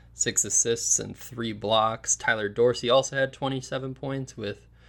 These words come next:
uh, five rebounds and two assists. The high score for Croatia was, uh, Jalen Smith, who had twenty-three points, five rebounds,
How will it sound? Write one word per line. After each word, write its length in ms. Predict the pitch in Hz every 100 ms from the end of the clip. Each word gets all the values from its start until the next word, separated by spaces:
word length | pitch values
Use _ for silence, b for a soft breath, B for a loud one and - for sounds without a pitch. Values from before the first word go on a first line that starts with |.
| b b b -
uh, 140 | 107
five 400 | - 120 120 117
rebounds 640 | 117 113 117 117 120 117 -
and 440 | 113 110 113 107 -
two 300 | - - 120
assists. 720 | 113 - 131 123 120 - - -
The 380 | - 101 104 b b b b
high 180 | 151 165
score 380 | - 156 156 156
for 200 | - 131
Croatia 720 | - 120 113 123 - 131 117
was, 380 | 113 107 107 113
uh, 200 | 104 104
Jalen 760 | 113 120 120 117 113 117 -
Smith, 840 | 117 - - 117 107 135 - - _ b b b b
who 220 | - 117
had 460 | - 107 101 104 120 b b _
twenty-three 380 | - 120 123 113
points, 460 | - 117 113 -
five 280 | - 117 117
rebounds, 680 | 120 113 117 117 117 120